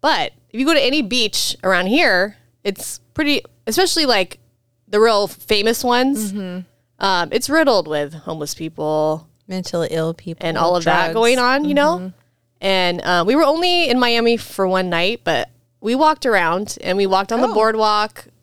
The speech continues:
Speaker 1: in South Beach, and we walked to dinner, uh, or Jason and I walked to, like, a bar at a rush hotel, a few,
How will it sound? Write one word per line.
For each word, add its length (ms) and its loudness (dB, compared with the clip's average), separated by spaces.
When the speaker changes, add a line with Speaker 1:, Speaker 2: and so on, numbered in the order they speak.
Speaker 1:
in 120 -10
South 280 0
Beach, 340 -4
and 120 -4
we 80 -4
walked 240 0
to 80 -2
dinner, 640 2
uh, 220 -4
or 320 2
Jason 240 0
and 60 2
I 20 4
walked 200 2
to, 60 -6
like, 140 0
a 60 -4
bar 480 0
at 120 -2
a 60 -4
rush 240 -2
hotel, 360 -2
a 40 -2
few, 320 -4